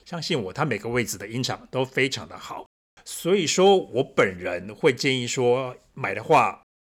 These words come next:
不用介意买最便宜的票，而且啊，最便宜的票就是在最上面，其实你视野最好，你就可以看到整个森林、整个舞台跟整个观众席的空间。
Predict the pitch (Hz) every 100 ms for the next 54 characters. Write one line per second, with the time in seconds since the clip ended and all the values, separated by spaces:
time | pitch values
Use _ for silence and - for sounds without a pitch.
0 | _ 165 180 165 - 139 117 131 95 _
1 | _ - - - - - - 101 98 95
2 | - 113 - - - 220 - 151 147 -
3 | 208 165 139 135 165 131 131 143 131 127
4 | 117 117 104 156 160 123 98 - 160 107
5 | 90 - 101 - - 135 135 143 120 143
6 | 127 101 98 - 202 202 131 110 139 -
7 | 117 120 92 90 98 95 - 165 170 101
8 | 101 95 95 143 135 143 107 - 95 87
9 | - 95 101 - 92 87